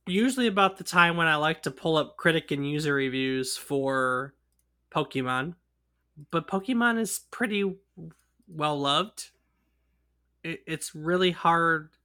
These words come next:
Well, A, it's hard to find reviews for games from this era. We've talked about that before, but people don't generally have bad things to say about Pokemon. It, it's insanely popular. I mean, it's a hundred five billion dollar popular. It's no surprise.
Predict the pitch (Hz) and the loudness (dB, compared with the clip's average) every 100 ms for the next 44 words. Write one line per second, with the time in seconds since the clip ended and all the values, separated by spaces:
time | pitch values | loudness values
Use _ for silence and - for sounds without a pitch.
0 | _ 165 165 170 165 160 - 190 175 165 | _ 0 2 4 2 2 2 4 4 2
1 | - 151 147 139 147 - _ _ _ 151 | 2 4 2 -4 -8 -12 _ _ _ 2
2 | 143 143 139 - 139 131 135 135 127 - | 4 4 2 0 -2 0 0 0 -4 -2
3 | 135 131 127 _ 135 131 - 131 131 127 | -2 -2 -8 _ -4 -2 0 0 0 0
4 | 131 131 147 139 139 - 131 127 131 143 | -2 -4 -6 0 -2 0 -4 -2 -4 -4
5 | 135 131 131 127 123 _ - _ - 151 | -8 -2 -2 -2 -6 _ -20 _ -2 2
6 | 147 - _ _ _ _ 196 190 247 302 | 2 0 _ _ _ _ -2 -2 0 0
7 | - 226 220 208 190 180 185 180 - 170 | 0 0 0 2 2 4 4 2 0 -4
8 | 160 - - 170 160 131 - 123 135 127 | -4 -4 0 0 2 0 0 -6 -4 -2
9 | 127 123 120 127 143 - - 143 - 151 | -2 -4 -8 -6 -6 -8 -10 -10 -6 -6
10 | 139 160 156 151 - 143 - 135 143 175 | -2 -2 0 -2 4 4 4 0 0 -2
11 | _ _ _ - 143 139 139 143 143 139 | _ _ _ -4 -2 -2 -2 0 0 0
12 | 123 139 131 135 135 127 131 131 131 - | 2 0 2 0 0 2 2 2 0 0
13 | 127 - 127 135 - - 139 139 135 127 | -2 0 -2 -2 -6 -6 -2 0 -2 -4
14 | - 135 127 127 143 - | 2 4 4 0 -6 -8